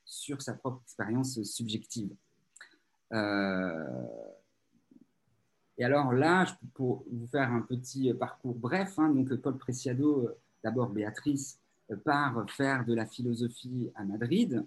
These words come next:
puis, euh, élève brillante, obtient une bourse, une Fulbright, pour aller étudier à New York, euh, à la New School for, euh, Social Research,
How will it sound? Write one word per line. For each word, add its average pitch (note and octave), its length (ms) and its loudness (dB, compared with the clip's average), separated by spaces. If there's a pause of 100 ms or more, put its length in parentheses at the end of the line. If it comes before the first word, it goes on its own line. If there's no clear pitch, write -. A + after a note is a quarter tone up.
(840)
puis, E3+ 560 4
euh, A#2+ 260 2
élève C3 340 2
brillante, D3 720 4
obtient C3+ 500 -2
une A#2 220 2
bourse, C#3 320 2
une - 100 -6
Fulbright, C#3+ 680 -2 (140)
pour B2 140 -4
aller C3 180 4
étudier B2 480 -2
à A2+ 80 2
New A2 160 0
York, G3+ 360 -2 (580)
euh, A#2 260 -2
à A#2 80 -2
la A#2+ 120 4
New C#3+ 200 10
School D#3+ 340 0
for, B2 280 2
euh, A2+ 140 -2
Social B2+ 420 -2 (100)
Research, G#3 600 -2